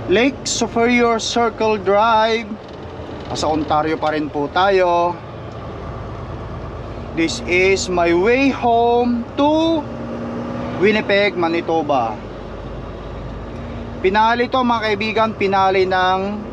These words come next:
ating video vlog ngayong paglabas. Namiss ko na yung aking mga anak, si Mrs. Ganon din yung pinagdaanan ng bata, amo na lang.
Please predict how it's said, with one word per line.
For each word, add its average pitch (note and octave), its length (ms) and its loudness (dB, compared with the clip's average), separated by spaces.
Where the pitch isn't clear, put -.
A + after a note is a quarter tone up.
ating E3+ 640 2
video F3+ 320 2
vlog E3 320 0
ngayong D#3 320 0
paglabas. B2+ 960 -2
Namiss C3 240 2
ko C#3+ 160 0
na C#3+ 80 4
yung D3 240 2
aking C#3+ 320 0
mga C#3+ 400 0
anak, G3 320 4
si - 160 -2
Mrs. F#3 760 4
Ganon C3 300 0
din D3+ 240 2
yung D3 200 2
pinagdaanan A3 600 2
ng B3+ 40 0
bata, A3 480 2
amo G3 160 0
na F3+ 160 2
lang. G3+ 180 2